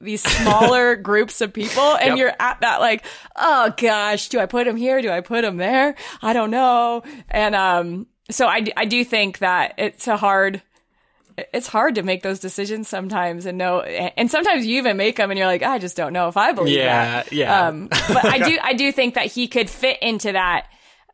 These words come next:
Speaker 1: what did you say, probable?
Speaker 2: Yeah, into that believable
Speaker 1: Plausible?
Speaker 2: tier.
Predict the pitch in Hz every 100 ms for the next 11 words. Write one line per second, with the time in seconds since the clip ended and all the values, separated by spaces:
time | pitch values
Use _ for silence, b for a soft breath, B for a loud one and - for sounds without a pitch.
0 | _ - 214 233 196 185 170 165 214 220
1 | 269 330 381 - _ _ 156 175 143 170
2 | 170 151 131 139 143 190 214 - 320 104
3 | 71